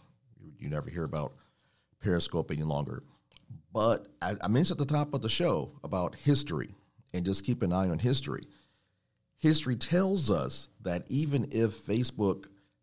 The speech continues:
continues the way it does as far as the monopoly part of it, at some point that will not be the case any longer. I don't know when it's gonna be. It,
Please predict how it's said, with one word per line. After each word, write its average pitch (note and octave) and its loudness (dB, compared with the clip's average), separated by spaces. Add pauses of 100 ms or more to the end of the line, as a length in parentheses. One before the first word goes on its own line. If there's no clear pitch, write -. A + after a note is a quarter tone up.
(100)
continues A#2+ 2
the A2 -2
way G2 4
it E2 -2
does D#2 0
as - -6
far E2+ 2
as D#2+ -2
the E2 -4
monopoly F2 -2
part D2 -2
of C#2+ -4
it, C#2+ -6 (420)
at E2+ -4
some C#3 4 (140)
point B2 0 (840)
that F#2+ 0
will G#2 2
not F#2+ 2
be F2+ -2
the E2 -2
case E2+ -2
any D2 0
longer. D2 -2 (720)
I D2+ -4
don't E2 -2
know D#2+ -2
when D#2+ -2
it's D2+ -2
gonna D2 -2
be. F#2 2 (1120)
It, - -12